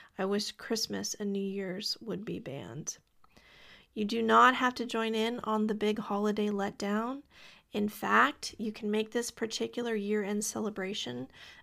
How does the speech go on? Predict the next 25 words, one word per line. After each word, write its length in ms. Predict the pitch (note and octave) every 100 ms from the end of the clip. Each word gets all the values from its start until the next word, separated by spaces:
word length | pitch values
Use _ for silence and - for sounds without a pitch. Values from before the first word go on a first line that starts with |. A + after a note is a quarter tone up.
| -
a 40 |
beautiful, 680 | G#3 G#3+ B3+ C4+ B3+ B3 B3
fulfilling 540 | A#3 G#3+ G#3 A#3 A#3+ A3+
experience 880 | G#3+ - - G3+ G3 F#3+ - - - - - - _
if 160 | G#3+
you 80 | G#3+
guard 300 | G#3+ G#3+ A#3+
against 420 | C#4 B3 G#3+ - G3+
negativism 1000 | G3+ G#3 G#3+ G#3+ G3 F#3+ F#3+ F#3+ G#3+ G#3+ - - - - -
and 120 | G#3
then 140 | G#3 G3+
vow 320 | G3+ G3+ A3
to 160 | -
implement 580 | - G3+ G#3 F#3 F#3+ -
some 220 | - G#3
specific 720 | A3 - C#4 C#4 - F4 F4+ F4
strategies 800 | - F#3+ F#3 F#3+ - - -
that 180 | - -
will 120 | G#3+
guarantee 600 | G#3 G#3 G#3 A#3+ B3+ G#3+
you 480 | G3 F#3+ F#3+ G3 A#3 -
and 160 | A3+
your 100 | A#3+
loved 280 | A#3+ F#3+ -
ones 420 | F#3+ F3 - -